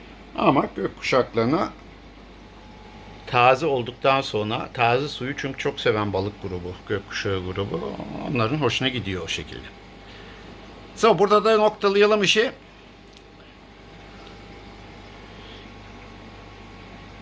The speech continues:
İşi dedim, esasında iş değil. Tabii ki hobimiz de.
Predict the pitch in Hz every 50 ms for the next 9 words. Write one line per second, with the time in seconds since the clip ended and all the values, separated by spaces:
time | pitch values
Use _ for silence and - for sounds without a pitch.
0 | - - - - 120 117 - - 127 113 120 117 110 120 120 120 - - - -
1 | 113 120 127 123 123 120 127 120 95 120 120 - - - 123 120 104 - - 131
2 | 123 123 120 - 117 120 123 123 127 127 135 143 143 - 160 131